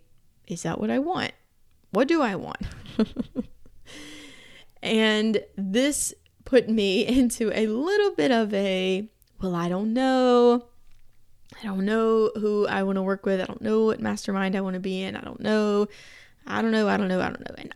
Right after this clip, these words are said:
I spent about probably two months in that position. <laughs> Now, keep in mind, my one-on-one coach has been on maternity leave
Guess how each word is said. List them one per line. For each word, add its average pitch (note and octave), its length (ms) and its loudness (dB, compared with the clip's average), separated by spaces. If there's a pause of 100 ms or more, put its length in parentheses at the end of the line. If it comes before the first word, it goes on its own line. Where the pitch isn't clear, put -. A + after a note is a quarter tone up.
I E4+ 160 -6
spent - 400 -4
about G3+ 960 -2 (1600)
probably D4+ 540 0
two G#3+ 300 -2
months - 580 -6 (200)
in G3 220 2
that - 440 -2 (400)
position. - 560 -4 (400)
<laughs> - 500 -6 (800)
Now, C4+ 120 4
keep G#4 280 4
in F4+ 140 6
mind, - 420 2 (140)
my E4 460 4
one-on-one A3+ 480 6
coach A3 320 4
has A3 180 2
been G#3+ 140 4
on F#3+ 100 0
maternity A3+ 640 2
leave D#4 340 2